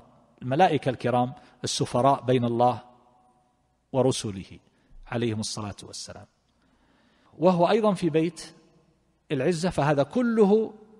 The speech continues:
يرجع إلى تعظيم هذا القرآن. فهذا القول الذي عليه الجمهور،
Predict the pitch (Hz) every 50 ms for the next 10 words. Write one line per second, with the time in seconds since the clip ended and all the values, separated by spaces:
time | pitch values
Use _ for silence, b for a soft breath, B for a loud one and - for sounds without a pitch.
0 | _ _ _ _ _ _ _ _ _ _ _ - 139 151 156 156 147 - 160 -
1 | - 131 120 123 127 127 127 139 - - - - - 143 120 117 113 113 143 147
2 | 143 123 110 95 92 - _ _ _ _ _ _ _ _ - - - 139 139 135
3 | 131 120 - - 190 - - 98 90 82 76 - _ _ _ _ _ _ _ _
4 | _ - - - - - - _ _ _ _ b b b b b b b b b
5 | - 170 202 208 185 - - 190 185 165 143 139 143 143 135 127 135 147 139 127
6 | 110 101 127 113 110 139 160 165 165 -